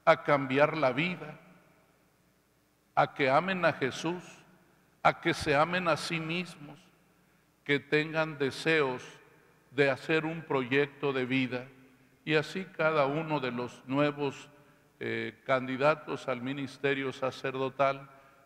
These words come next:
tendrán todos desafíos muy importantes, muy complicados, como es hoy toda la vida. Recen también por su servidor, porque a veces no sé qué decir,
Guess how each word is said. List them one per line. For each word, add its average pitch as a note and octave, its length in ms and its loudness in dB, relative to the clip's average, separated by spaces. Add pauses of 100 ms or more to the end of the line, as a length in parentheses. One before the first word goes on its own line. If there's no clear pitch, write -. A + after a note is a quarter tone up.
(100)
tendrán C3 560 0
todos D#3+ 440 0
desafíos C#3 920 -2 (300)
muy D#3 340 -4
importantes, C3 1080 -4 (680)
muy E3 240 0
complicados, C3+ 960 -4
como B2+ 280 -4
es C3 160 -4
hoy C3+ 280 -2 (180)
toda C#3+ 320 2
la B2 140 -2
vida. A#2 480 -4 (720)
Recen D#3 420 -4
también B2+ 500 -2
por C3 200 -8
su D#3 200 -10
servidor, C3 680 -2 (580)
porque C3+ 280 -2
a C3+ 40 6
veces D3+ 400 -4
no C#3+ 180 -4
sé D3 260 -6
qué C#3+ 200 0
decir, C3 640 -4